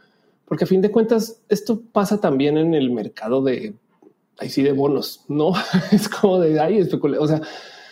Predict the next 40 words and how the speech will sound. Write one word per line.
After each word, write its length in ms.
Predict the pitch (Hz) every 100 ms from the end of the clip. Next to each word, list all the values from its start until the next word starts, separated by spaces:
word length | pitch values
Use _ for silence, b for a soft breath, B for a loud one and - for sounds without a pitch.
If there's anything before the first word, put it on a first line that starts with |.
| B -
em, 480 | 151 147 147 147 143
eh, 60 |
eh, 680 | - 151 147 139 147 143 135 143
yo 100 | 151
creo 160 | 175
que 80 | -
lo 60 | 185
importante 420 | 175 139 143 156
es 100 | 156
saber 420 | 160 160 175 175
que 280 | - 170 170
eso 280 | 160 165 165
es, 480 | 247 - - - _ _ _ _ _ _ _ _ _ _ _ _ _
¿no? 260 | 143 156 208
Como 240 | 175 151
que 240 | - 143 143
entender 400 | 147 143 139 139
que 200 | 175 175
eso 200 | 175 180
es 60 | 175
un 140 | 185
componente, 640 | 185 180 - 135 170 160
no 100 | 127
es 80 | 139
lo 120 | 175
único 360 | 135 190 - -
que 140 | -
hay. 200 | 120 202
Por 140 | 202 131
supuesto 440 | 123 - 135 170
que, 240 | - 165 b b b b b _ _ _ 147
eh, 1000 | 139 135 135 127 127 127 127 131 127 127
eh, 60 |
sirve 440 | 127 - 190 170 180
para 200 | 180 151
un 100 | 147
sinfín 640 | - 170 165 - 180 175
de 100 | 165
cosas 360 | 160 156 160 143
nuevas. 480 | 151 147 117 -